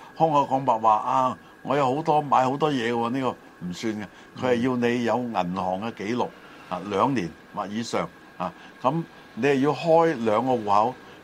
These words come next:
一個戶口呢，就係匯款同存錢嘅，咁兩個都係同存錢有關，另外一個就係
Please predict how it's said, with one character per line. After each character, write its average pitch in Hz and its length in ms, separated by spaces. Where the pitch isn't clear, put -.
一 180 80
個 180 160
戶 135 140
口 120 280
呢， 160 80
就 117 100
係 113 160
匯 123 440
款 135 260
同 98 320
存 92 240
錢 113 260
嘅， 117 120
咁 160 220
兩 120 220
個 156 100
都 156 80
係 143 100
同 98 200
存 101 220
錢 123 100
有 127 100
關， 127 220
另 104 100
外 127 100
一 - 20
個 131 80
就 110 100
係 90 40